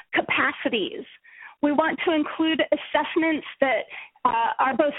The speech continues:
self-report and also observational in nature. Be mindful that if older adults have cognitive impairment,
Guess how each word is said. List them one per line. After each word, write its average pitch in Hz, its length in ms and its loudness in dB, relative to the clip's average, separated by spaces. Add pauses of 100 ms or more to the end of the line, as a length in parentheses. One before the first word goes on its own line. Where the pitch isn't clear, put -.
self-report 349 800 0
and 277 200 2
also 302 480 0
observational 226 1200 0
in 233 180 0
nature. 208 540 0 (1300)
Be 302 120 2
mindful 349 580 0
that 320 160 2
if - 60 -4 (120)
older 349 320 2
adults 311 340 0
have - 220 0
cognitive 320 420 0
impairment, 294 720 0